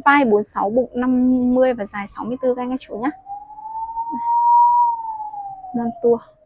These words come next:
Đây, các anh chú ạ. Chất của nó sẽ là chất cotton một trăm phần trăm. Màu của nó sẽ là màu đen tuyền. Tay bo như thế này đây. Phần tên thương hiệu cũng sẽ được thêu ở phía đằng sau đây các anh chú ạ. Khá là lạ này.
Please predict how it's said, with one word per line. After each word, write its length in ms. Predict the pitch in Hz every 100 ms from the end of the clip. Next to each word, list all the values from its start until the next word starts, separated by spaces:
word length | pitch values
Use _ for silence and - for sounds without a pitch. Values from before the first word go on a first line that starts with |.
| _
Đây, 100 | - _ _ _ _ _ _
các 60 | -
anh 40 |
chú 140 | 226 185
ạ. 80 | 440 - _ _
Chất 200 | - 294
của 80 | 202
nó 160 | 185 185
sẽ 140 | -
là 120 | 240
chất 220 | - 254
cotton 400 | - 277 - 247
một 140 | 214 190
trăm 220 | 254 247
phần 140 | 233 202
trăm. 200 | 240 233 - - - 214
Màu 200 | 208 185
của 100 | 190
nó 120 | 196 -
sẽ 80 |
là 60 | 269
màu 200 | 240 202
đen 200 | 220 240 254
tuyền. 180 | 214 202 - _ _
Tay 220 | 240 240 247
bo 240 | 226 240 233
như 140 | 233
thế 60 | 202
này 200 | 220 214
đây. 140 | 214 - _ _ _
Phần 140 | 202 185
tên 160 | 226 233
thương 100 | 233
hiệu 180 | 240 -
cũng 80 | -
sẽ 180 | 247 -
được 160 | 247 -
thêu 180 | 240 214
ở 60 | 196
phía 140 | 202
đằng 160 | 214 220
sau 280 | - 226 220
đây 100 | 214
các 80 |
anh 100 | 214 226
chú 120 | -
ạ. 200 | 202 - _ - - - - -
Khá 220 | - 202 214
là 160 | 254
lạ 260 | 220 226 -
này. 140 | 208